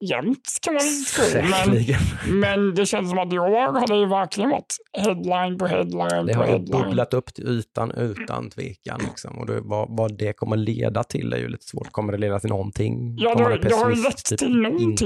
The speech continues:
Speaker 2: kanske.
Speaker 1: stort i alla fall, The State versus
Speaker 2: Ja,
Speaker 1: Blizzard.
Speaker 2: så är det ju.
Speaker 1: Det
Speaker 2: Det är
Speaker 1: är
Speaker 2: ju,
Speaker 1: ju
Speaker 2: precis. Och det
Speaker 1: den
Speaker 2: kommer ju tyvärr ta
Speaker 1: största
Speaker 2: tid, så det vet vi ju inte vad det leder till.
Speaker 1: Nej, men
Speaker 2: Men,
Speaker 1: det är
Speaker 2: eh,
Speaker 1: ändå typ den största stämningen, kan man väl säga,
Speaker 2: Ja.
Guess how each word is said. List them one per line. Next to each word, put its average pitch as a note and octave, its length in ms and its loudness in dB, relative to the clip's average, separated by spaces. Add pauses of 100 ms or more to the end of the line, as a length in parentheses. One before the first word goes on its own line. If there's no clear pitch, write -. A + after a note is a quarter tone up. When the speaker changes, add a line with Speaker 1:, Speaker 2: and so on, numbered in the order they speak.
Speaker 2:
kanske. F#3 180 2
Speaker 1:
stort - 560 0
i C4 40 2
alla G3+ 140 2
fall, F3+ 260 0
The F3 80 -4
State F#3 520 -2
versus - 720 -4 (600)
Speaker 2:
Ja, A2+ 200 4
Speaker 1:
Blizzard. - 360 2
Speaker 2:
så - 100 4
är G3 120 4
det - 60 0
ju. G#3 60 2
Speaker 1:
Det G#3+ 80 6
Speaker 2:
Det C4 60 8
är B3+ 40 6
Speaker 1:
är B3 40 4 (160)
Speaker 2:
ju, G#3+ 40 6
Speaker 1:
ju G#3+ 60 4
Speaker 2:
precis. C3 480 0 (140)
Och A2+ 60 -4
det A2+ 80 4 (340)
Speaker 1:
den A#3 100 2
Speaker 2:
kommer C3+ 180 4
ju C3 60 2
tyvärr A#2+ 240 0
ta G#2 260 4
Speaker 1:
största - 240 -2
Speaker 2:
tid, A#2 120 -8
så - 100 -8
det A2+ 60 0
vet A2+ 260 0
vi G#2 40 0
ju G2 60 -4
inte - 160 -10
vad G#2+ 140 -2
det G2+ 200 -4 (200)
leder G#2+ 440 2
till. A3+ 120 2
Speaker 1:
Nej, B3 380 2
men A3+ 120 0
Speaker 2:
Men, G#3+ 100 4
Speaker 1:
det A#3 80 4
är A#3 40 4
Speaker 2:
eh, A#3 60 4
Speaker 1:
ändå G#3+ 320 2
typ A#3+ 180 0
den F#3+ 180 0
största - 760 -2
stämningen, G3 1040 0
kan A3+ 120 -2
man G#3 80 2
väl G3+ 100 2
säga, A2+ 300 2
Speaker 2:
Ja. F#2+ 260 -2